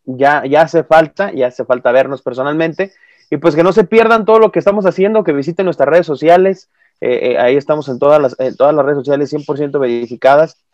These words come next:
eh, para que se enteren de lo que traemos ahí tras bambalinas, pequeño musical, todo lo que estamos haciendo, el nuevo material, eh,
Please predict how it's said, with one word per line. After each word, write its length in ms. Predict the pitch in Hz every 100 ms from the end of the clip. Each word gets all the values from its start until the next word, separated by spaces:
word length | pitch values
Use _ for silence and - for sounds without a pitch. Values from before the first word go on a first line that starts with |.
| _ _ -
eh, 100 | 139
para 220 | 170 175
que 140 | 180
se 80 | 180
enteren 340 | 233 392 392 294
de 80 |
lo 100 | 226
que 120 | 196 175
traemos 380 | 190 226 220
ahí 200 | 156 165
tras 220 | 170 190 160
bambalinas, 560 | 139 127 147 180 165
pequeño 240 | 127 156 160
musical, 500 | 147 131 - 160 165
todo 120 | 170
lo 100 | 147
que 80 | 135
estamos 320 | - 151 143
haciendo, 500 | 120 143 170 175 - _ _ -
el 140 | 139
nuevo 200 | 170 175
material, 800 | 156 127 127 135 180 190 196 196 _ _ 135
eh, 480 | 135 127 127 123